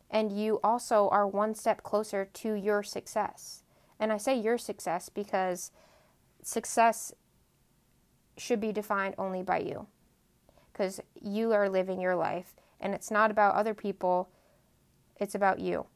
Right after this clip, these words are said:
So whatever your definition of success is,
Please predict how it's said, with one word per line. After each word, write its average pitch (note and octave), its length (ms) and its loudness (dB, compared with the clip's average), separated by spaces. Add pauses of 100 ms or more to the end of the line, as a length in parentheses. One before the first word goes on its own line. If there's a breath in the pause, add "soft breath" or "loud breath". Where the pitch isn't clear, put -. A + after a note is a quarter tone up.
(320)
So G#3 180 0
whatever A3 580 4
your G#3 280 2
definition G#3+ 480 0
of G3 120 -4
success F#3+ 520 -4
is, F3+ 400 -4